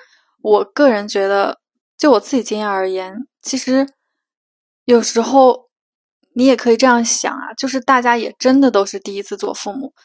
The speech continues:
就是我也是第一次当妈妈，那其实他也是第一次当爸爸。在这个一两年的这种育儿过程中，其实你把这个线拉长一点来看，其实爸爸也是一直，一直在进步的。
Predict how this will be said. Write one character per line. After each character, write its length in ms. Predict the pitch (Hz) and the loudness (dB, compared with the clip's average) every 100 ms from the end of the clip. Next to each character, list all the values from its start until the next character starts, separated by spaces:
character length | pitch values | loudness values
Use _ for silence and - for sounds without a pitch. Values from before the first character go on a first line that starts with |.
| _ | _
就 60 | - | 0
是 80 | 302 | 2
我 260 | 220 202 | 4 4
也 120 | 247 | 4
是 140 | 214 208 | 2 0
第 120 | 208 | -8
一 40 | |
次 120 | 196 - | -10 -6
当 140 | 202 | -6
妈 120 | 196 | -8
妈， 140 | 196 226 | -10 -2
那 160 | 262 | 2
其 160 | 269 254 | 2 -2
实 320 | 240 214 220 - _ | -4 -2 -2 -6 _
他 220 | - 285 294 | -4 0 0
也 120 | 208 | 0
是 100 | 208 | -4
第 120 | 233 | -8
一 40 | 233 | -8
次 100 | 233 | -2
当 180 | 233 | -2
爸 180 | 233 233 | 0 0
爸。 180 | 214 285 - _ _ _ _ _ - | 0 -6 -14 _ _ _ _ _ -4
在 180 | 320 294 | 0 2
这 240 | 311 285 | 2 0
个 220 | 226 208 | 2 0
一 160 | 269 269 | 0 -2
两 200 | 240 202 190 | 0 -2 -4
年 220 | 190 190 208 | -12 -12 -8
的 80 | 226 | -4
这 100 | 247 | -4
种 140 | 208 | -4
育 80 | 226 | -2
儿 160 | 208 202 | -2 2
过 180 | 254 | 0
程 220 | 220 190 190 | 0 -6 -10
中， 240 | 196 202 _ _ _ _ | -10 -10 _ _ _ _
其 260 | - - 254 | -10 -8 -8
实 600 | - 220 214 233 254 _ | -10 -4 0 -2 -4 _
你 120 | 233 | -4
把 160 | 233 208 | -2 -2
这 100 | 233 | -2
个 100 | 226 | -4
线 500 | - - 262 226 196 _ | -6 -8 -6 -6 -8 _
拉 220 | 233 220 226 | -6 -4 -4
长 320 | - 190 196 | -6 -12 -12
一 60 | 208 | -12
点 160 | 196 | -10
来 180 | 185 185 | -12 -16
看， 340 | - 226 208 269 | -12 -10 -10 -10
其 140 | - | -10
实 100 | 247 | -6
爸 160 | 247 254 | 0 0
爸 100 | 233 | 0
也 80 | 202 | -2
是 200 | 202 - | -6 -10
一 180 | - 269 | -6 -6
直， 200 | 233 190 | -6 -10
一 180 | - 240 | -8 -10
直 220 | 220 202 | -10 -14
在 180 | 190 208 | -8 -8
进 300 | - 254 220 | -6 -6 -6
步 160 | 202 - | -8 -14
的。 140 | - | -14